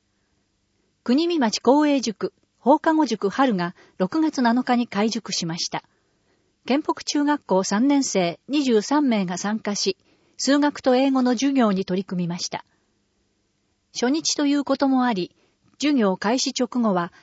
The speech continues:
子供たちも緊張していましたが、すぐに慣れた様子で、楽しみながらも真剣に授業に取り組む姿が見られました。志望校合格を目指し、授業に臨む生徒たちの様子の写真が掲載されています。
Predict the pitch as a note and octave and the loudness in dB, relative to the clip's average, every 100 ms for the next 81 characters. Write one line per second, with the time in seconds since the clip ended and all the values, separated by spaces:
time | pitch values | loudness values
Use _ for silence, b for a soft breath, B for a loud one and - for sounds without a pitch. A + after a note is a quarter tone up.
0 | b G3+ A#3+ D4+ C#4+ G#3+ F#3 F3 A3 A#3+ | b -2 0 0 0 -2 -4 -4 -2 0
1 | C4+ B3 - A3+ A3+ A3 - E3 E3 - | 2 0 0 0 0 -2 -2 -4 -6 -8
2 | - - D4+ B3+ G#3 A#3+ B3+ G3+ F3+ F#3 | -8 -2 2 2 2 2 0 0 0 0
3 | F#3+ F3+ F3+ F3 b b b - G3 C#4 | -2 -4 -4 -6 b b b -6 -2 -2
4 | C#4+ C#4+ C4 B3+ A3 F3+ F3 - A3 B3+ | 0 2 2 2 0 0 -2 -2 0 0
5 | C4 B3 B3 A#3+ C#4 A3 F3+ - G3+ - | 2 2 2 2 2 2 0 -2 -4 0
6 | C4+ B3+ C4+ B3+ F#3+ E3+ E3+ E3+ E3 D#3+ | -2 0 0 -2 -2 -4 -4 -4 -4 -4
7 | E3+ - - _ _ _ _ _ _ _ | -6 -8 -10 _ _ _ _ _ _ _
8 | _ _ _ _ _ _ _ _ _ - | _ _ _ _ _ _ _ _ _ -4
9 | B3 D4 D#4+ - G#3 F3+ B3+ - C#4 C4 | 0 2 2 4 2 4 2 0 0 2
10 | A#3 A3 A#3 A3+ - - - C4+ D#4 B3 | 2 2 0 -2 -2 -6 -4 -2 2 2
11 | G3 F#3 F#3+ G#3+ G3 - C4 A#3+ G3 - | 2 0 0 0 0 0 -2 -2 -4 -4
12 | F3 F3 G3+ A#3 B3 A#3 A#3 - A#3 A3 | -4 -2 -2 -2 -4 -2 -2 -2 -2 -2
13 | - G3 G3 F#3+ F#3+ F#3+ - F3+ E3+ F#3 | -4 -4 -2 -4 -4 -4 -4 -6 -6 -6
14 | - - | -8 -10